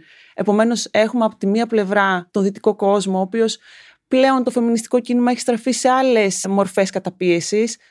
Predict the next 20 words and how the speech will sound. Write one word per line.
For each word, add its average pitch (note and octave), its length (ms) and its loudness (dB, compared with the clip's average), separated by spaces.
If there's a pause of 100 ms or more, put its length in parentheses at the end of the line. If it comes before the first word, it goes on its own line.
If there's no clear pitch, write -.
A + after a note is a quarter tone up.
(240)
Έχουμε C4 300 0
όμως C4 240 0
και C4 100 0
ακόμα A#3+ 320 0
ένα A#3+ 200 0
πολύ A3+ 240 2
μεγάλο A3 320 0
μέρος G#3+ 240 -2
του - 80 -14
πληθυσμού, G3+ 440 -2
το A#3+ 80 -4
οποίο A#3+ 180 0
παλεύει A3 720 -2
για A3 120 -6
πράγματα A#3+ 360 -2
που A#3+ 80 -8
εμείς A#3 180 -2
θεωρούμε A3+ 280 -2
δεδομένα. F#3 580 -2 (480)
Και A#3+ 360 2